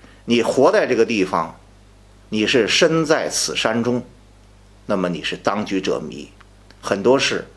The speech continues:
也不清楚。那么我们更多的是解解惑、答答疑。当然不是说我一个人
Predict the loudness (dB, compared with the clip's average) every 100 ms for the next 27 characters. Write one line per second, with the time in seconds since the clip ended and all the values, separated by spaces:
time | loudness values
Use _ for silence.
0 | -12 -2 -2 0 -2 -2 -6 -14 -20 -20
1 | -20 -20 -20 -20 -20 -20 -20 -20 -20 -20
2 | -20 -4 2 4 4 4 2 2 2 4
3 | 4 4 2 -4 -14 -10 -2 0 0 -4
4 | -20 -20 -20 -2 0 0 0 -2 0 0
5 | 0 -2 -20 -16 -4 -2 0 -2 -4 -10
6 | -14 -20 -20 -20 -20 -4 -2 -2 0 -2
7 | 2 2 2 2 4 4 2 0